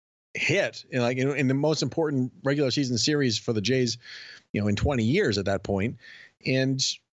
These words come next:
you know, and his work with guiding the pitching staff and his work on framing pitches was just so key, I think, especially for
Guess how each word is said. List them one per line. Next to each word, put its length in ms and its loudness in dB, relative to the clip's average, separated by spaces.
you 80 0
know, 80 2
and 120 2
his 180 0
work 240 -2
with 120 -2
guiding 300 0
the 60 0
pitching 300 -2
staff 360 -2
and 100 -2
his 160 -2
work 240 -2
on 100 0
framing 560 0
pitches 380 -4
was 140 -2
just 300 0
so 360 2
key, 320 0
I 100 0
think, 220 -6
especially 400 -2
for 320 -2